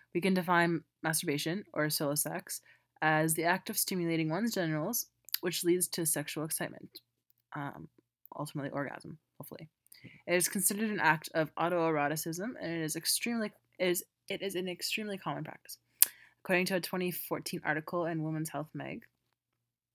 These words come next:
and depending on your own self-pleasuring habits, the titillating facts will either shock or mildly interest you. Regarding the highest frequency masturbators,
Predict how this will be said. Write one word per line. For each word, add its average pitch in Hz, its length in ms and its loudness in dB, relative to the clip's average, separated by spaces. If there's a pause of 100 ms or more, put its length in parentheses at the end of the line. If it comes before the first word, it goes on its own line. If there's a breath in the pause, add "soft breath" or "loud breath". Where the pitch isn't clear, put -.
(420)
and 180 80 -8
depending 190 280 0
on 185 120 2
your 151 100 2
own 165 180 2
self-pleasuring 160 640 0
habits, 156 440 -2
the - 100 -4
titillating 233 520 0
facts 156 360 0
will - 100 -10
either 170 160 2
shock 185 360 -2
or 180 80 -4
mildly 156 400 0
interest 156 360 -4
you. 254 200 -4 (1080 loud breath)
Regarding 220 300 12
the 240 80 6
highest 190 280 8
frequency 180 400 0
masturbators, 156 840 2